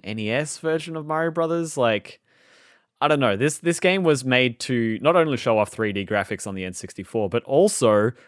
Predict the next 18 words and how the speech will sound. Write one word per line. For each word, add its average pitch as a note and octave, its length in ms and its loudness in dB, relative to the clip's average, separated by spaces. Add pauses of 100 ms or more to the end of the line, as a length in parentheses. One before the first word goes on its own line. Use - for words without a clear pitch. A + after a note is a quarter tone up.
(200)
show A#2+ 320 2
off A#2 280 4
the G#2+ 120 0
analog A2+ 400 4
stick. - 500 -6 (440)
Um, A#2+ 320 2 (420)
<laughs> - 420 -20
this, C#3 500 -2
and C3 240 -2
this C#3 180 -4
is B2 100 -6
just A2 180 -6
not A2+ 220 0
possible A2+ 380 2
with F2+ 100 -6
this F2+ 180 -10
game. F#2+ 320 -6 (580)
But D#3 260 6